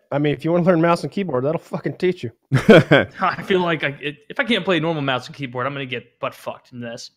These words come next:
Speaker 1: I mean, you're gonna get butt fucked no matter what. Like, like, you just need to pick the game that you wanna get butt fucked in.
Speaker 3: <laughs>
Speaker 2: You should
Speaker 1: And,
Speaker 2: play the
Speaker 1: and look,
Speaker 2: A I first. Th-, like,
Speaker 1: I don't
Speaker 2: that's
Speaker 1: even know if there is
Speaker 3: I
Speaker 1: A I.
Speaker 3: think this is
Speaker 2: No,
Speaker 3: just
Speaker 2: no,
Speaker 3: a
Speaker 2: I'm so, on
Speaker 3: multiplayer
Speaker 2: a d-,
Speaker 3: game.
Speaker 2: uh, in general, if I wanted to learn mouse and keyboard,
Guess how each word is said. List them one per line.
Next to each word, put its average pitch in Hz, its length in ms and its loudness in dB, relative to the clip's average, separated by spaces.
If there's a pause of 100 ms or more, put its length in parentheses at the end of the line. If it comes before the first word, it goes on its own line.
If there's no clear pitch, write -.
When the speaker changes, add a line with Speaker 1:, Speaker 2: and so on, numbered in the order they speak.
(300)
Speaker 1:
I 202 80 2
mean, 226 180 2 (260)
you're 180 160 0
gonna 226 160 6
get 170 160 0
butt 190 200 2
fucked 156 240 0 (460)
no 175 180 6
matter 170 200 2 (100)
what. 170 380 0 (320)
Like, 147 180 0
like, 156 140 -6
you 160 160 -6
just 165 220 -4
need 214 100 2
to - 60 -2
pick 208 240 -4
the 160 80 -4
game 143 400 2
that 139 160 0
you 139 120 -4
wanna 151 180 2
get 127 160 -2
butt 170 220 0
fucked - 280 -2
in. 98 120 -10 (200)
Speaker 3:
<laughs> 269 140 -2 (220)
Speaker 2:
You 190 60 4
should - 160 6
Speaker 1:
And, 180 80 8
Speaker 2:
play 247 120 10
the 233 120 6
Speaker 1:
and 214 80 8
look, 233 100 10
Speaker 2:
A 247 60 4
I 285 140 4
first. 87 560 -2 (640)
Th-, 151 120 0
like, 156 160 4
Speaker 1:
I 131 40 -2
don't 175 160 8
Speaker 2:
that's 131 80 -4
Speaker 1:
even 123 80 -6
know 131 100 -2
if 127 60 -8
there 131 140 -6
is 135 180 -2
Speaker 3:
I 127 60 2
Speaker 1:
A 123 140 2
I. 123 40 2
Speaker 3:
think 123 160 2
this - 100 -6
is 156 60 -4
Speaker 2:
No, 170 160 8
Speaker 3:
just 147 200 4
Speaker 2:
no, 139 60 0
Speaker 3:
a 139 40 2
Speaker 2:
I'm 131 60 0
so, - 140 -4
on 135 180 4
Speaker 3:
multiplayer 143 40 4
Speaker 2:
a - 20 4
d-, 117 160 -4
Speaker 3:
game. 123 100 0
Speaker 2:
uh, 107 200 4 (200)
in 123 140 0
general, 131 400 4
if - 80 -4
I 139 80 4
wanted 151 240 6
to 135 100 2
learn 127 200 6
mouse 117 280 2
and 101 140 -4
keyboard, 95 480 -2